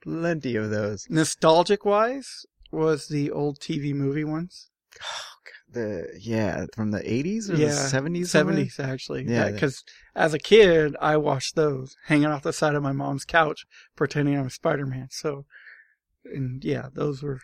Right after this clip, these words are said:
Speaker 2: I
Speaker 1: I,
Speaker 2: liked those.
Speaker 1: what's funny is I've never actually seen those. I've,
Speaker 2: But
Speaker 1: I've always heard how
Speaker 2: the Electric
Speaker 1: terrible
Speaker 2: Company.
Speaker 1: they are.
Speaker 2: <laughs> Did you ever see Spider-Man on the Electric Company?
Speaker 1: Mm-mm.
Speaker 2: Yeah, it was cool 'cause you, you know, Electric Company, you know what that is, right? It's
Speaker 1: Mm-mm.
Speaker 2: one of those P B S, uh,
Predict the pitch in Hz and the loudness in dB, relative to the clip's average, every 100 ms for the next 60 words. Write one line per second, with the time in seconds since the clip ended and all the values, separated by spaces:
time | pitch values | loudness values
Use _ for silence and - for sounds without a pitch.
0 | - - 151 127 123 - - 139 147 - | -14 -8 -4 -4 -6 -12 -4 0 0 0
1 | 175 151 113 101 113 117 127 135 147 - | 0 2 0 0 0 2 4 4 2 2
2 | 113 113 - 107 - 113 123 - 85 90 | -2 -4 -8 -8 -4 -2 -2 -4 -6 -6
3 | 87 - 110 107 117 113 - 123 123 131 | -6 -2 0 2 2 0 -2 -2 0 -2
4 | 123 113 - - 196 165 135 170 - - | -2 -4 -10 -6 0 0 -2 -6 -4 -2
5 | 113 127 139 139 156 160 180 170 - - | 0 0 0 0 -2 -2 2 2 6 4
6 | - - - - - 403 - 339 - - | 4 -16 -20 -20 -6 -2 -2 -4 -6 -12
7 | - - _ - 151 156 160 165 - 180 | -20 -20 _ -4 -2 2 2 2 2 0
8 | - 160 156 165 160 151 151 147 - 165 | 2 2 2 0 -2 -2 -4 -6 -6 -4
9 | 175 185 190 110 123 127 101 85 - 175 | -4 -2 -4 -4 -6 -4 -8 -10 -4 0
10 | 151 156 143 - 160 135 135 160 151 143 | 0 0 -2 -2 -2 -2 -8 -8 -8 -8
11 | _ - 139 147 - 156 147 131 143 139 | _ -4 -2 -2 -4 -8 -6 -4 -4 -4
12 | 139 135 139 - 143 - 277 240 190 165 | -6 -6 -8 -8 -8 -8 -6 -4 -2 -2
13 | 156 143 - - - - _ - 160 147 | -2 -4 -8 -20 -20 -20 _ -4 0 2
14 | 143 143 143 - - 156 135 131 | 2 0 -4 -10 -10 -8 -8 -10